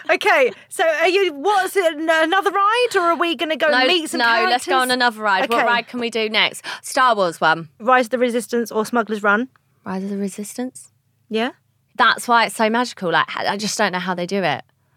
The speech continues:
Speaker 2: Like, these moving car things that move on their own. There's no track. There's nothing. I just
Speaker 1: I
Speaker 2: still
Speaker 1: know.
Speaker 2: can't figure it out. And all the stormtroopers and
Speaker 1: It's just such a big world
Speaker 2: Yeah.
Speaker 1: that's created. And that's the thing, I think,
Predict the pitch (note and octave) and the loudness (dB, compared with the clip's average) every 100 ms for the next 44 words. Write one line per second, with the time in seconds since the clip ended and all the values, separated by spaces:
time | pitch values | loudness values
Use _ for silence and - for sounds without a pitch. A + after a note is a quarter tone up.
0 | _ _ _ G#3 A#3+ A3 B3 C4+ B3+ B3 | _ _ _ 2 2 4 4 6 4 2
1 | A#3 B3 B3+ C4+ - G3 E3+ E3 - F3+ | 2 2 4 4 0 -4 -4 -8 -4 -2
2 | D#3 - _ _ _ _ _ - A#3+ C#4+ | -2 -6 _ _ _ _ _ -4 0 2
3 | A#3 G#3+ G#3+ G#3+ G#3+ A#3+ G3 D#3+ F3 F#3 | 0 0 2 2 4 2 0 -2 -8 -2
4 | B3 - - B3+ - - G#3 G#3 B3 - | -2 -2 0 0 0 -6 -6 0 0 0
5 | A3 F#3 D3 - G#3+ B3 B3+ C4 B3+ D3 | -4 -2 -4 -6 -6 -2 -2 0 -2 0
6 | C4 B3+ B3 A3+ A#3+ A3 F3 A3 B3+ B3 | -2 0 2 2 2 0 0 0 0 -2
7 | - - C4+ C4+ B3+ - G#3+ G3+ G3+ F3+ | -12 -4 0 0 -2 -2 -2 0 -2 -2
8 | E3+ - E3+ E3+ F3 - - - - D#4+ | -2 -2 0 -2 -4 -10 -20 -20 -2 -2
9 | - G#4 - G4 D4+ E4 A#3 - D#4+ A#3 | 0 -2 0 -2 0 -4 -4 -2 -2 -2
10 | A3 C4+ D4+ D4 A#3 F#3 F3 - G3+ F#3+ | -2 2 4 4 2 0 -6 -8 0 2
11 | E3+ - A#3+ G#3+ F3+ F3+ E3+ C4+ D#4 D#4+ | 2 -2 0 0 0 -4 -4 0 0 0
12 | D#4+ D#4 A#3+ B3+ | 0 2 2 0